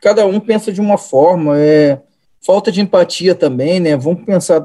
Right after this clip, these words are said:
ver desse, por esse lado também. Tem gente que tá pouco se ligando pro, pro outro também. Tem gente que é jovem, então tá pouco se li-, lixando que,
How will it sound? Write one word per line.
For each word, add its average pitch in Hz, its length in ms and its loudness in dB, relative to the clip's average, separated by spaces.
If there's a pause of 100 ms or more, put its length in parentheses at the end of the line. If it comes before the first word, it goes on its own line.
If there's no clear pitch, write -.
ver 156 200 0
desse, 156 260 -4
por 139 160 -10
esse 143 220 -2
lado 135 260 2
também. 147 480 -2 (320)
Tem 147 160 0
gente 165 240 -2
que - 80 -20
tá 170 120 2
pouco 175 260 -2
se - 100 -12
ligando 151 380 0
pro, 135 380 -4
pro 139 200 -8
outro 135 220 -2
também. 147 480 0 (420)
Tem 151 160 0
gente 170 240 -2
que - 80 0
é 156 100 4
jovem, 151 380 2
então 147 200 -4
tá 139 160 -2
pouco 165 260 -4
se - 100 -10
li-, 139 320 -6
lixando 135 540 -6
que, 123 340 -4